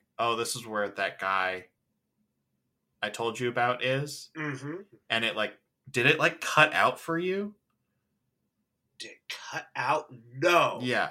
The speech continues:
Speaker 2: It didn't.
Speaker 1: No?
Speaker 2: But,
Speaker 1: Okay.
Speaker 2: but
Speaker 1: So it, so he, like, said something in that sentence, like a
Speaker 2: Mm-hmm.
Speaker 1: chu-, like, it just went silent, like, as he, like, said the guy's name or something. So it, it seemed very, like,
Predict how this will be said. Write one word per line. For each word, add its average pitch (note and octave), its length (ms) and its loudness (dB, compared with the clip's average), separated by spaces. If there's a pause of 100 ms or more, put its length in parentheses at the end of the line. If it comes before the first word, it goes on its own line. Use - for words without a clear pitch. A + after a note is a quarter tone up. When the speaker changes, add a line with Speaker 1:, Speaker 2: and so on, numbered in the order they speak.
Speaker 2:
It D3 320 0
didn't. C#3+ 340 6
Speaker 1:
No? D3+ 520 8 (280)
Speaker 2:
But, A3+ 220 10
Speaker 1:
Okay. F#2+ 220 6 (600)
Speaker 2:
but F#3+ 440 6 (140)
Speaker 1:
So C#3+ 220 8
it, D#3+ 300 8
so D3+ 180 8
he, F#3+ 220 2
like, F#3 220 6
said C3 400 4
something D#3+ 380 4
in C3 160 0
that C#3+ 180 4
sentence, D#3 500 2 (260)
like C#3 280 4
a A#2 100 4
Speaker 2:
Mm-hmm. - 80 -10
Speaker 1:
chu-, - 380 6
like, A#2+ 160 4
it A#2 100 -2
just C3 160 0
went C#3 160 2
silent, A2 540 6
like, G#2 160 -2
as G#2+ 200 2
he, C3 80 2
like, A2 180 0
said G#2+ 240 2
the A2+ 80 -2
guy's G2 320 0
name F2+ 520 -6
or D#3+ 100 -2
something. G3 560 -2 (240)
So A2 240 2
it, G2 300 0
it G2+ 160 -6
seemed A2+ 300 -2
very, F#2+ 680 -2 (960)
like, F2+ 320 -6